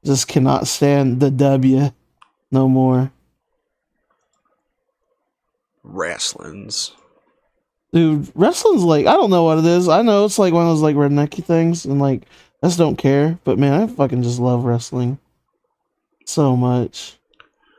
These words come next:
Speaker 2: It's probably, like, a nostalgia thing for you.
Speaker 1: Yeah, it was definitely, like, something that, like, I did with my dad.
Speaker 2: Yeah.
Speaker 1: That, like, that, like, I would just, like, always do. So that's why I like it so much. But yeah, wrestling last night was fucking crazy.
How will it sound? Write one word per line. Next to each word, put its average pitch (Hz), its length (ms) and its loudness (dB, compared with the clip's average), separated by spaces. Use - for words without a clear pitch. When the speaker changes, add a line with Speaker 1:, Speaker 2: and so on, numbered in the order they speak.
Speaker 2:
It's - 120 -20
probably, 175 200 -4
like, 113 140 -6
a 104 120 -4
nostalgia 101 600 -6
thing 104 280 -10
for 107 180 -6
you. 113 220 -2
Speaker 1:
Yeah, 165 560 2
it 175 100 2
was 190 140 2
definitely, 247 380 2
like, 196 180 0
something 175 260 2
that, 170 60 2
like, 151 240 0
I 143 80 2
did 139 200 2
with 143 120 0
my 139 180 0
dad. 131 460 0
Speaker 2:
Yeah. 101 200 -12
Speaker 1:
That, 131 100 0
like, 127 540 0
that, 135 100 2
like, 127 220 0
I 139 140 2
would 135 180 0
just, 127 380 -4
like, 123 140 -4
always 131 360 2
do. 147 380 0
So 139 100 2
that's 143 260 0
why 147 180 2
I 147 40 2
like 143 220 0
it 147 80 -2
so 156 200 -2
much. 165 360 -2
But 107 100 -2
yeah, 123 200 0
wrestling 139 320 0
last 123 180 -2
night 120 160 -2
was 117 260 -8
fucking 127 480 -2
crazy. 113 680 -6